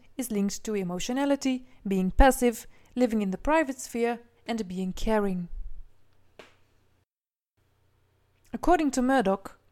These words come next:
adhering to quote-unquote male standards results more quickly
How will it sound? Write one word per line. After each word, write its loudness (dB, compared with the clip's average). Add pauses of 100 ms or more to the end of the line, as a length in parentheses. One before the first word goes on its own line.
(160)
adhering 2
to -4 (380)
quote-unquote 8 (160)
male 6
standards 2 (420)
results 6
more 4
quickly 6